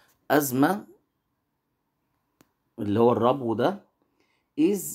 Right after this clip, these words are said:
a disease. مرض ايه؟ مرض ايه؟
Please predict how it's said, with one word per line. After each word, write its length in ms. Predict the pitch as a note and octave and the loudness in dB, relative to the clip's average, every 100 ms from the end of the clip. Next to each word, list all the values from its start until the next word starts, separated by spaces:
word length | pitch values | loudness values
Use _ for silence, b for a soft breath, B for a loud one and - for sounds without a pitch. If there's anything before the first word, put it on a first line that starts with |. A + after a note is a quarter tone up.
| - _ _ E3+ | -18 _ _ 0
a 320 | F#3 F#3+ - | 4 2 0
disease. 560 | B2 G#2 A2 F#2 - | -8 -8 -8 -8 -10
مرض 520 | A#2 B2 D#3+ F3 B2+ - | -6 0 0 0 -4 -6
ايه؟ 320 | F2+ D#2 - _ _ - | -10 -10 -14 _ _ -8
مرض 360 | G#2+ B2+ B2 | -2 0 -2
ايه؟ 180 | - D2+ | -6 -14